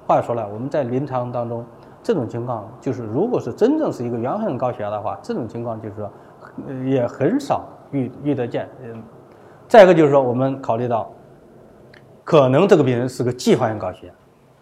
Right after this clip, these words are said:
他就是一个由其他疾病引起的血压增高。你比如说，他可能是个原，原发性全过头增多症，或者是是个细胞瘤，由其他病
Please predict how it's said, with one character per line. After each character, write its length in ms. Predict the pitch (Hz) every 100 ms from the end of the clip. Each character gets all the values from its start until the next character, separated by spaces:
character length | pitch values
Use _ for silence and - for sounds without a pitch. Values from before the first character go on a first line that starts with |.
| _
他 60 | -
就 160 | 165 247
是 120 | 151
一 100 | 147
个 340 | 151 143 - - -
由 200 | 147 151
其 280 | 156 - 247
他 200 | - 254
疾 200 | 247 226
病 300 | 220 147 - -
引 260 | 135 196 311
起 120 | -
的 220 | 117 110 - _ _ _ _
血 160 | - 131
压 240 | 127 120 -
增 140 | 135
高。 260 | 113 113 - -
你 100 | -
比 100 | 180
如 80 | 143
说， 220 | 147 147 -
他 100 | 214
可 160 | -
能 160 | 143 196
是 100 | 190
个 140 | 151
原， 360 | 135 151 180 196
原 340 | 135 147 190 202
发 200 | 160 175
性 160 | 165 127
全 120 | 143
过 80 | 151
头 100 | 160
增 140 | 175
多 100 | 185
症， 160 | 202 202 - - - _ _ _
或 120 | 277
者 140 | 180 131
是 220 | 135 139 - - -
是 160 | - 220
个 100 | 190
细 120 | 190
胞 140 | 165
瘤， 220 | 127 120 175 - - - _ _
由 240 | 156 180
其 180 | 196 -
他 160 | 226 240
病 380 | 269 180 120